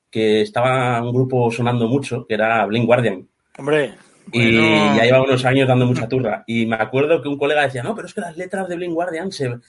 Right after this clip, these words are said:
Speaker 1: se basan mucho en unos libros que hay del Señor de los Anillos y el Hobbit y cosas así". Y dije,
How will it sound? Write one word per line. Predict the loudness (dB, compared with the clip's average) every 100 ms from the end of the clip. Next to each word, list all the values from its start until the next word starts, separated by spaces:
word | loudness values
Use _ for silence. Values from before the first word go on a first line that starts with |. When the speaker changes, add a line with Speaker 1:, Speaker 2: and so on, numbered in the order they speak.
| _
Speaker 1:
se | -8 -2
basan | -2 0 -4
mucho | -2 -2 -2
en | 0
unos | 0 0
libros | 0 2 0
que | 0 0
hay | 0
del | 0 -2
Señor | -4 -4 -4
de | -4
los | -4
Anillos | -6 -6 -6 -2 2
y | 4
el | 2
Hobbit | 0 0 0 0
y |
cosas | 0 0
así". | 0
Y |
dije, | -2